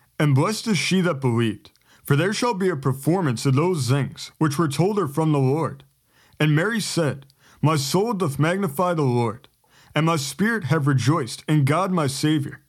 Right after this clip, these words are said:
for he hath regarded the low estate of his handmaiden.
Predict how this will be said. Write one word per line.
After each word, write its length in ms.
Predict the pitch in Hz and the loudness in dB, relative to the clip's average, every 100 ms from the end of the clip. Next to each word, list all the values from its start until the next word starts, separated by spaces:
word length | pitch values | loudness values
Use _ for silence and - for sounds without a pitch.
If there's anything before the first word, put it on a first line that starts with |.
| _ _ _ _ | _ _ _ _
for 180 | - 151 | 0 2
he 140 | 170 | 4
hath 200 | 233 - | 2 -2
regarded 480 | 180 135 147 175 120 | -2 0 0 0 0
the 80 | 113 | 0
low 280 | 117 151 202 | 0 0 -2
estate 400 | - - 175 - | -4 -2 -2 -2
of 100 | 147 | 0
his 160 | 135 135 | 0 0
handmaiden. 540 | 139 147 117 107 - | 0 2 0 -2 -8